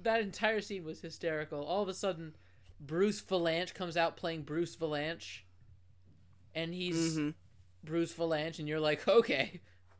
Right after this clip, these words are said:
Speaker 2: Of course, this works. <laughs>
Speaker 1: Yeah, of course.
Speaker 2: Because the concept is they're making a T V special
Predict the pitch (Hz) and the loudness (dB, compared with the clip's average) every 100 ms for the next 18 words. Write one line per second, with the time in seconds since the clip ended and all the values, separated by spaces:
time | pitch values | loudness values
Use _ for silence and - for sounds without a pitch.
0 | - - - - - - - 285 277 - | -20 -20 -20 -20 -20 -20 2 6 6 6
1 | 147 123 - 247 - 127 110 - - - | 2 2 -2 -4 -2 -4 -4 -4 -6 0
2 | 311 - - 269 - 233 262 240 262 269 | 2 4 2 0 0 8 10 10 8 4
3 | 143 - - - - - - - - - | 4 -4 -14 -20 -20 -20 -20 -20 -20 -20
4 | - 170 196 190 214 202 185 156 156 156 | -12 6 8 10 10 12 8 2 -8 -12
5 | 160 143 147 170 - 185 180 170 180 165 | -10 -6 2 2 4 8 8 8 6 4
6 | 160 151 156 156 156 156 147 143 - 151 | 4 0 4 4 2 2 0 0 0 0
7 | 135 139 131 - 120 107 - 113 101 | 0 -2 -6 -4 -2 -2 -4 -4 -4